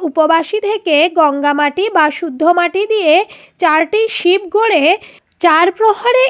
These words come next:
একটি করে শিবের পূজা করতে হয়। প্রতিষ্ঠিত শিব থাকলে তাতেই চার প্রহরে চারবার পূজা করতে হয়। প্রথম প্রহরে দুগ্ধ দ্বারা শিব ঠাকুরকে স্নান করাতে হয়,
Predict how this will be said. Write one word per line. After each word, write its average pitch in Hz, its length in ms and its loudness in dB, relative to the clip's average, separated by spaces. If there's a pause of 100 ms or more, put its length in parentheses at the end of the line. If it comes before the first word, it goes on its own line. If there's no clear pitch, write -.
একটি 339 400 0
করে 392 500 2
শিবের 269 420 -2
পূজা 330 360 0
করতে 302 400 -2
হয়। 294 360 2 (340)
প্রতিষ্ঠিত 440 520 0 (160)
শিব 370 320 -2
থাকলে 415 600 0
তাতেই 330 560 0
চার 294 280 0
প্রহরে 330 520 -2
চারবার 320 520 0
পূজা 294 320 0
করতে 285 340 -2
হয়। 294 300 2 (360)
প্রথম 392 360 0
প্রহরে 453 680 2
দুগ্ধ 302 500 -2
দ্বারা 392 340 4 (380)
শিব 392 240 -2
ঠাকুরকে 415 440 -2
স্নান 302 380 -2
করাতে 349 420 2
হয়, 415 220 0